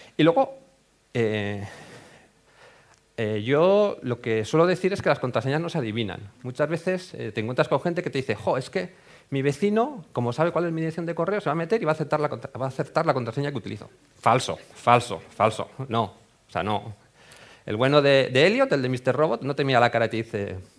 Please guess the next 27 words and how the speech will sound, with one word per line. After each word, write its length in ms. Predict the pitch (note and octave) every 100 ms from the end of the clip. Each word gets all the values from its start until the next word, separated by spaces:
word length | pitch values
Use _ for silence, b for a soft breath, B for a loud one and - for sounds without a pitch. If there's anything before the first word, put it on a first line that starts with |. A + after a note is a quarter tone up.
| B B B B
"Tú 100 | -
tienes 220 | F3+ E3
cara 160 | D3+ C3
de 80 | B2+
tener 120 | C3
una 120 | B2
contraseña 480 | A#2+ A2+ A2+ A#2+ G#2
que 140 | A2+
es 180 | A2 - -
Rocky 260 | C3+ -
dos, 240 | F#2 E2 -
porque 140 | F#2
tienes 160 | F#2+ A2
un 100 | A2
perro 200 | G#2+ G#2
que 60 | G#2+
se 40 |
llama 120 | G#2+
Rocky 200 | G#2 A#2
dos, 180 | C3 G#3
tu 60 | G#2
contraseña 300 | G2+ G2+ G#2
es 60 |
Rocky 100 | -
dos". 100 | E2 -
Pues 120 | F#2+
no. 160 | G2